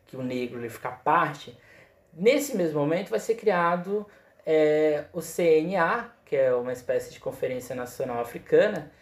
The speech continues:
e essa conferência, ou esse Estado, dentro da Constituição da África do Sul, vai fazer com que, em tese, o negro tenha participação. Só que o C N A não vai ter nenhuma, é,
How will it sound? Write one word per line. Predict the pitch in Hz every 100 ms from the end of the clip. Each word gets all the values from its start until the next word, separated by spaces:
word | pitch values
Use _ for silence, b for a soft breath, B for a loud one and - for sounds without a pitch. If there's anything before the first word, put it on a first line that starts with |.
| b b b
e | 190
essa | 208 262 254
conferência, | - 180 160 139 151 220 240 - 131 123
ou | 127
esse | 139 143
Estado, | - - 139 175 196 135 117 - b b b b - _
dentro | 120 110 135 160 180 -
da | 123
Constituição | 123 117 - 120 - 120 113
da | 113
África | 117 - 113
do |
Sul, | - 175 208 180
vai | 185
fazer | 190 202 196
com | 180
que, | -
em | 240
tese, | - 180 196 190 202
o |
negro | 185 185 202
tenha | - 185 196
participação. | 185 180 - 214 208 - 104 - B B B
Só | - 220 233
que | 226
o | 180
C | - 143
N | 139
A | 147 190 165
não | 170 220
vai | 226
ter | 220 185 202
nenhuma, | 208 190 196 233 302 294 240 180
é, | 165 151 143 139 135 135